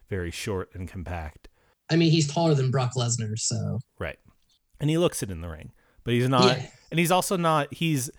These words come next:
Speaker 1: tall but slender. He's not a, he doesn't look like a monster in the ring, which
Speaker 2: Right,
Speaker 1: probably
Speaker 2: he's not
Speaker 1: we'll, we'll
Speaker 2: Braun
Speaker 1: get into
Speaker 2: Strowman.
Speaker 1: that. Yeah, we'll get into that in, I think, a different one of your topics.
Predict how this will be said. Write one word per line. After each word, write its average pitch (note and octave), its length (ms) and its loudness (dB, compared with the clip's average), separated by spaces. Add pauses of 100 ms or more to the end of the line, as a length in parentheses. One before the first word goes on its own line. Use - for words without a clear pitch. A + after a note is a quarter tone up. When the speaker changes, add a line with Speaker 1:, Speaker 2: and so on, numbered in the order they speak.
(140)
Speaker 1:
tall F3+ 320 2
but C#3+ 180 -2
slender. C3+ 500 -2
He's A2 220 -4
not A2+ 420 0
a, G2+ 480 -2 (960)
he C3 80 -6
doesn't D3 300 2
look B2+ 160 -2
like B2 140 -2
a G#2 40 0
monster A2 760 -2
in C#3 100 -4
the C#3 100 0
ring, D3+ 380 -2 (460)
which A2+ 240 -4
Speaker 2:
Right, C3 180 2
Speaker 1:
probably C#3 180 6
Speaker 2:
he's C3 100 4
not - 80 8
Speaker 1:
we'll, C#3+ 100 6
we'll C3 140 6
Speaker 2:
Braun C3+ 120 4
Speaker 1:
get C#3+ 100 6
into C#3 180 4
Speaker 2:
Strowman. C3+ 160 4
Speaker 1:
that. A#2+ 340 4
Yeah, A2+ 220 -4
we'll G#2+ 120 -4
get C#3+ 160 -2
into B2 200 0
that A2+ 200 2
in, G#2 160 -2
I G2+ 100 -6
think, A2 220 -6
a F#2+ 60 -4
different A2 320 -6
one F#2+ 100 -4
of F2 80 -6
your F2+ 100 -6
topics. F2+ 460 -6